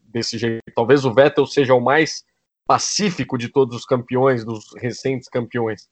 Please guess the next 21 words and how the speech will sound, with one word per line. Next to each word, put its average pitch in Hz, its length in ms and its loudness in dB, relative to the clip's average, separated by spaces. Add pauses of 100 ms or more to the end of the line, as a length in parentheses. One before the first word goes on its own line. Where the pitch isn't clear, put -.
(360)
Mas 156 200 2
eu 214 120 8
acho 196 260 2
muito 220 380 -2
difícil 180 640 -4 (720)
que 151 80 2
a 147 60 2
Ferrari 147 420 2 (260)
venha 147 240 -2
a 139 40 -2
ter 147 180 -4
um 143 80 -8
conflito 151 540 -8
interno, 143 580 -2 (320)
tanto 160 180 0
que 160 120 4
ontem 175 340 2
mesmo, 147 360 0
após 160 680 4
a 127 100 -4
corrida, 139 800 -4